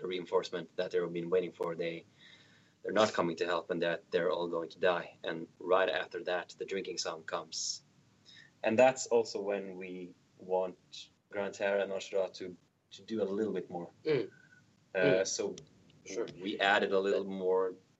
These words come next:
Speaker 1: a few things during that song that still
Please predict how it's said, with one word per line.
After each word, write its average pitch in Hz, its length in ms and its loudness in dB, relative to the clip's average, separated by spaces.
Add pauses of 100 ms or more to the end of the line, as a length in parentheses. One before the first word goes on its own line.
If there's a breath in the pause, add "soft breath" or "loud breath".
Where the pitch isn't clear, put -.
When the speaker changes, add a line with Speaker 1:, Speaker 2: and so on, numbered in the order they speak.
(140)
Speaker 1:
a - 60 -12
few 104 240 -4
things 95 400 -2
during 95 300 0
that 90 220 0 (160)
song 87 640 0
that 92 200 -4 (440)
still 104 520 0